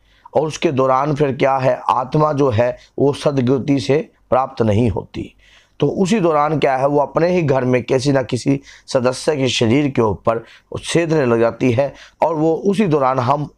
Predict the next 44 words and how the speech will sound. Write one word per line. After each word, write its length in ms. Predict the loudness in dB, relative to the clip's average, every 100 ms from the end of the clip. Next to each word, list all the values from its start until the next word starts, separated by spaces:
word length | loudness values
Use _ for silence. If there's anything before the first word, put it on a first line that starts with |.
| _
कई 140 | -2 0
बार 200 | 0 0
हमें 460 | 0 0 0 0 -4 -16 _ 0
ये 160 | 0
भी 120 | 2 0
नहीं 120 | 0
पता 220 | 0 -2
होता 180 | -2 -2
कि 120 | 0
हमारे 400 | 0 0 0 0
ही 140 | 0 0
घर 180 | 0
का 140 | 0 -2
व्यक्ति, 440 | -2 -2 -4 -4 -6 _ _ -2
कई 140 | 0
बार 160 | 0 0
ये 280 | -2 -2 -2
ऐसा 260 | -2 0 -2
होता 360 | -2 -2 -2
है 140 | 0 -2
कि 120 | 0
जब 180 | 0 2
हम 240 | 0 0 -4 -10 -8 -4
किसी 360 | 0 0 0 0
के 120 | 0
भक्त 320 | 0 0 0
के 120 | -2 0
पास 280 | 0 0
या 60 | -2
किसी 240 | -2 0 0
ऐसे 220 | 0 -2
कार्य 320 | 0 0 0
में 120 | 0
या 380 | -2 -8 -4 -2
कहीं 300 | 0 0 0
जुड़कर 420 | 2 2 2 0
ऐसा 220 | 0 -2 0
कार्य 280 | 0 0
करते 240 | 0 0 0
हैं 60 |
और 60 | 2
वो 160 | 2 2
जब 180 | 0 0
सामने 500 | -2 0 0 0